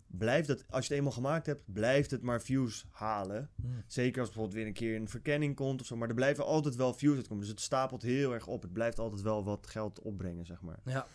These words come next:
Speaker 2: zeker.
Speaker 1: Dus, eh, het is ook allemaal niet, eh, dat je een aflevering maakt en dat het daarna geen zin meer heeft.
Speaker 2: Nee, dat is het mooie eraan, hè?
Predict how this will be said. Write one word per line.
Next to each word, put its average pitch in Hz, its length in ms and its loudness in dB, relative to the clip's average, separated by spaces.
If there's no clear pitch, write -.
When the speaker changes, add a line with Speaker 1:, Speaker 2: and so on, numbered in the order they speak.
Speaker 2:
zeker. 123 320 -4
Speaker 1:
Dus, 104 180 -4
eh, 107 80 2
het 101 180 0
is 107 120 -4
ook 113 140 -4
allemaal 110 300 0
niet, 110 320 0
eh, 104 300 2
dat 101 140 -2
je 107 80 -2
een 104 100 0
aflevering 104 440 0
maakt 104 200 -2
en 104 80 -4
dat 104 140 -2
het 95 100 -12
daarna 107 180 -2
geen 95 300 -4
zin 107 260 0
meer 92 140 -2
heeft. 85 340 -10
Speaker 2:
Nee, 120 280 -6
dat 127 80 -4
is 113 60 -4
het 104 100 -8
mooie 127 220 -4
eraan, 101 260 -8
hè? 123 80 -10